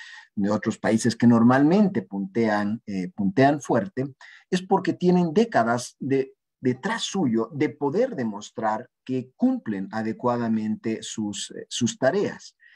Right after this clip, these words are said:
Para los otros países que no tenemos necesariamente una trayectoria tan, tan amplia, tan extensa, que tratamos de construir instituciones,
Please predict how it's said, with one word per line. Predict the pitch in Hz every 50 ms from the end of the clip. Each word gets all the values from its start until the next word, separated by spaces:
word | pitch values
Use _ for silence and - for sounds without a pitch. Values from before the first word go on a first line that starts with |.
| _ _ _ _ _
Para | - 156 170 175
los | 175 180 175 -
otros | 285 311 311 - 135 117 -
países | - - 98 95 92 90 92 - 92 98 - - - - _ _ -
que | 131 123
no | 127 135 147 165 165 160 -
tenemos | - 135 135 143 165 208 214 160 123 110 104
necesariamente | 104 95 95 - 95 - - 113 117 117 113 107 107 110 113 123 127 127 120 113 107 - 107 104 98 -
una | 127 120 117 113 110 110
trayectoria | - - 107 101 101 101 98 - _ _ _ 139 139 135 123 110 104 101 104 101 _ _
tan, | 101 101 107 110 110 107 - - _ _
tan | 101 98 104
amplia, | 117 127 127 120 110 - - 117 104 98 98 101 98 98 98 98 -
tan | - 98 95 95
extensa, | 92 - - - - 135 131 127 120 113 - 120 101 98 -
que | - 98
tratamos | - - 101 98 - 123 123 135 135 120 110
de | 117 -
construir | _ - 135 131 127 120 - - - 120 120 127 165 208 190 127
instituciones, | 110 104 - - - 98 - - 101 98 - - 120 107 101 95 95 - - -